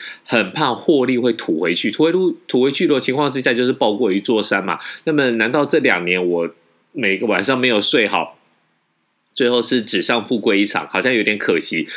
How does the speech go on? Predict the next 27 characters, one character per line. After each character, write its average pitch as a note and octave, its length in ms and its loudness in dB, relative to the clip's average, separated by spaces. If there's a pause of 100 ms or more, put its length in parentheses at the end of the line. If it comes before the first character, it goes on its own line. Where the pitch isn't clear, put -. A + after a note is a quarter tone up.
(160)
所 - 120 2
以 F3+ 60 2
呢， E3 100 0
当 F3+ 220 0
我 C3 180 0 (220)
越 F#3+ 160 2
来 D#3 60 2
越 D#3+ 100 0
多 E3 220 2
身 D#3+ 180 -2
边 D#3 100 0
的 C3+ 60 2
朋 B2+ 100 -2
友 A2+ 60 2
问 D#3+ 100 0
我 C3 140 4
这 C#3 80 2
个 C#3 60 2
问 C3 120 2
题 G#2+ 120 2
的 F#2 80 2
时 G#2 100 -2
候， G#2 60 4
我 F#2+ 40 2
才 G2+ 140 2
惊 A#2+ 260 -2
觉， E2+ 220 0